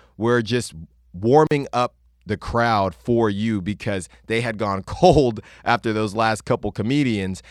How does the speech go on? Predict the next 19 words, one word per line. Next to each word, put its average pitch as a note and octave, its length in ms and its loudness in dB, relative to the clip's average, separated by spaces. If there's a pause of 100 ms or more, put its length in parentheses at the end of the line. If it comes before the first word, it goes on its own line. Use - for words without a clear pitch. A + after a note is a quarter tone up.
(120)
And C3+ 120 0
I F#3+ 120 4
never F#3+ 200 2
thought D3 220 0
about D#3+ 220 0
it D3+ 40 -2
like D#3 200 -4
that. E3+ 200 0
Like A2+ 160 -2
I G#2+ 80 -2
said, G#2 360 -6 (120)
you F#2 120 -6
know, F#2+ 100 -2
obviously F#2+ 440 -2
it - 20 -4
was F#2 100 -4
my F2+ 140 -6
first F#2 260 -6
time. C3 360 -2